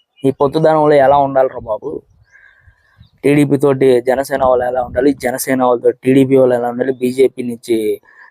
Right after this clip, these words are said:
టీడీపీ తోటి ఎలా ఉండాలి, జన సైనికులతో టీడీ, బీజేపీ ఎలా ఉండాలి అనేది ఒకసారి చెప్పండి. వీళ్ళు సరిగ్గా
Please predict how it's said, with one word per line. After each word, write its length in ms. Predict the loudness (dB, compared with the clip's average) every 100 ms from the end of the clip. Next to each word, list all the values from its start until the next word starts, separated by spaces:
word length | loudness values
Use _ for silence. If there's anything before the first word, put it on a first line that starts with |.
| _ -2
టీడీపీ 320 | 2 2 2
తోటి 180 | 2 2
ఎలా 180 | 2
ఉండాలి, 280 | 2 0 -2
జన 220 | 0 -2
సైనికులతో 480 | -2 -6 -6 -4 -2
టీడీ, 460 | -2 0 2 2 0 -2 0
బీజేపీ 380 | 2 2 2 2
ఎలా 180 | 0
ఉండాలి 240 | 0 -4 -6
అనేది 440 | -4 -2 0 2
ఒకసారి 280 | 0 0 -6 -4
చెప్పండి. 340 | -4 -2 -4 -6 _ _
వీళ్ళు 240 | 0 2 2
సరిగ్గా 880 | 0 0 0 0 2 2 4 2